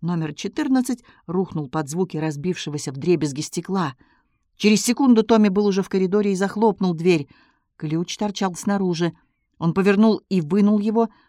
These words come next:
прислушиваясь, как Конрад бьётся в дверь, ни на минуту не прекращая ругаться, на чём свет стоит. На какое-то мгновение Томми заколебался. На нижнем этаже раздавались какие-то звуки, а потом послышался голос немца.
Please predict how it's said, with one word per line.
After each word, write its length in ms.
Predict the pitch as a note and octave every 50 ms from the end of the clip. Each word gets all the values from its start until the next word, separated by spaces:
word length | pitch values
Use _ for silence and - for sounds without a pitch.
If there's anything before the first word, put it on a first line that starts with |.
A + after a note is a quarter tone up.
| _ _ _ _
прислушиваясь, 720 | - F3 F3 D#3+ - G#3 A3+ A3+ - - F#3 F3+ F3 E3 -
как 240 | - E3+ D#3 - _
Конрад 380 | - G#3 G#3+ G3+ F#3 F#3 E3+
бьётся 440 | D3 C#3 D#3 G3 F#3 - - - E3+
в 60 | D3
дверь, 340 | C#3+ D#3 D#3+ G#3 A#3 A#3+ B3 - - _ _ _ _ _ _ _
ни 160 | D3+ F#3 A#3
на 80 | B3 B3+
минуту 300 | C#4+ D4 C#4+ A#3 - E3+
не 120 | E3 E3+
прекращая 540 | F3+ F#3 F3 - F#3 F3+ - - F#3 F3 E3+
ругаться, 400 | E3+ E3+ F#3 G#3 G#3+ - - F#3+
на 100 | F#3 F3+
чём 180 | - G#3+ G3
свет 360 | F#3+ - - G3+ A3 G#3 F#3+ -
стоит. 400 | - - F#3+ G3 G3+ E3+ A#2+ - - - - _ _ _ _ _
На 160 | - D#3 D#3
какое-то 320 | C#3+ D#3+ - F3+ E3+ - E3+
мгновение 500 | E3+ D#3+ F3 F3 F#3 G3+ F#3+ F3+ F3+ E3+
Томми 260 | - - F#3+ F#3 F3+
заколебался. 760 | F3 F3+ - G3+ F#3+ G3 F#3 F#3 D#3 C#3 - - D#3 C#3+ - _ _ _ _ _ _ _ _ -
На 80 | D3 D3
нижнем 380 | D3 E3 F#3+ F#3+ G#3 G3+ G3+
этаже 260 | G3 - F3+ F3 G#3+ G#3+
раздавались 400 | G3+ F3+ F3+ F#3+ G3+ G#3+ G#3+ -
какие-то 380 | - G3 - - G#3+ G#3+ A#3
звуки, 420 | G#3 F#3+ F#3 G3 G3 E3 F#3+ F3 - - - - -
а 80 | - -
потом 320 | - D3+ - G3+ G#3+ G3+
послышался 720 | - F#3 E3+ - - G#3 A3+ G#3 - A3 G#3 - - G#3
голос 500 | F#3 E3+ E3+ G#3+ A3 G#3+ A3 G#3+ G#3 -
немца. 640 | - G3 G3 A3+ A#3 A3 A3 G#3 - A3 G3+ G3 G3